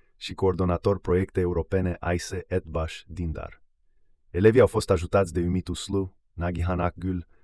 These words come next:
Ali Yazar, profesori de informatică care au determinat învățarea și practicarea unor platforme digitale în activitățile de învățare și activitățile practice specifice disciplinei informatică și pentru învățarea online. Tinerii au fost însoțiți de profesori informatică și tic,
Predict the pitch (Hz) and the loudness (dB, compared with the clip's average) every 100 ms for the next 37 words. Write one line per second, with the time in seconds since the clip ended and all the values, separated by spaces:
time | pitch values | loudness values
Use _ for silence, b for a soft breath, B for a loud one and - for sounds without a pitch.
0 | - - 90 95 82 90 92 - 90 - | -14 -6 0 2 2 -2 -4 -4 -8 -4
1 | - 101 90 82 87 92 95 95 92 90 | -4 -2 -4 -2 -2 -2 -2 -4 -6 -4
2 | 92 85 82 82 85 85 92 95 87 80 | -2 -2 -2 -2 -2 0 0 0 -2 -4
3 | - - 92 87 - - 98 87 - - | -2 -2 0 0 -2 -4 -4 -4 -6 0
4 | 95 95 90 87 82 - 80 - 98 92 | 2 2 0 -2 -4 -4 -6 -2 0 0
5 | 82 80 80 - 87 92 82 78 - 76 | -2 -6 -8 -2 0 0 -2 -4 -8 -8
6 | - 90 85 82 80 78 78 - 90 87 | -4 -4 -4 -4 -4 -4 -6 -2 0 0
7 | - 82 - 78 - 87 87 82 - 87 | -4 -10 -8 -10 -6 -6 -4 -6 -2 -2
8 | - 90 90 - 82 - 101 95 - 80 | -4 -10 -8 -8 -10 -8 -8 -8 -8 -8
9 | 76 - - 87 85 80 - 80 87 - | -8 -12 -6 -4 -2 -4 -6 -4 -4 -6
10 | - 90 85 b b - - 95 90 87 | -6 -6 -6 b b -12 -4 -4 -2 -4
11 | 78 76 92 85 80 80 78 73 - - | -4 -4 -4 -2 -4 -4 -8 -8 -10 -16
12 | _ 113 117 113 110 - 110 104 95 95 | _ 4 6 8 6 6 2 2 -2 -2
13 | 110 95 95 87 101 - 95 87 87 90 | -2 0 -2 0 -2 0 0 0 -2 0
14 | 92 90 82 - 78 98 95 - | 0 -2 -8 -10 -8 -6 -6 -10